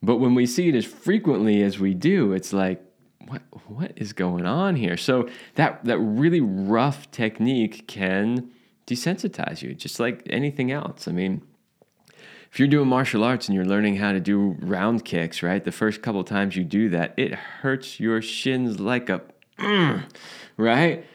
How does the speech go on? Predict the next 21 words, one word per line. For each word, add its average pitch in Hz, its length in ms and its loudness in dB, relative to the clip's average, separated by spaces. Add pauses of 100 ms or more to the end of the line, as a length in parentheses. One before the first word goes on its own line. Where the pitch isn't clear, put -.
(300)
But 113 360 2
then 151 120 4
you 151 100 4
keep 147 280 4
doing 143 260 8
it, 120 80 4
you 117 100 2
keep 123 220 0
doing 131 220 4
it, 113 40 4
you 104 140 2
keep 98 260 0
doing 139 260 4
it, 110 160 2
and 104 100 2
eventually 110 520 2
you 101 100 2
don't 98 180 2
feel 160 280 0
it 90 100 0
anymore. 69 540 -6